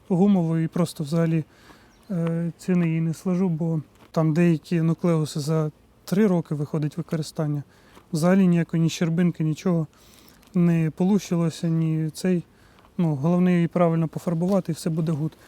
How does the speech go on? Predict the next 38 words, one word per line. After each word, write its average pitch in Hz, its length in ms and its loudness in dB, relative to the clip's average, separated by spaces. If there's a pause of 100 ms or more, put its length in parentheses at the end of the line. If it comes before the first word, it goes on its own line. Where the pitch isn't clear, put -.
(380)
Так - 140 -6
само 180 340 2
з - 100 -10
цими 156 600 -2
П - 80 -6
П - 160 -6
У 175 100 0
вулики 175 420 0
нормально 160 400 0
пофарбовані, 165 760 -4
тримаються 165 580 -2
класно 165 440 -4 (580)
і 156 440 0
нічого 156 460 -4 (340)
з - 40 -8
ними 160 220 -2
страшного, - 420 -4
я 160 60 -2
думаю, 160 300 -2
не 160 80 0
буде. 143 280 -10 (520)
Далі 180 340 4
з - 60 -4
такого, 170 260 -2
що - 120 -4
можу 165 220 0
згадати, 165 420 -2
це, 151 260 -6 (340)
наприклад, 175 340 -2
робив 196 240 4
тісто - 360 -4
неправильно. 147 560 -4 (760)
По 220 60 6
відправкам 160 640 2
нюанси 156 380 -2
були. 151 360 -6
Тобто 160 200 -4 (120)
там 151 380 -2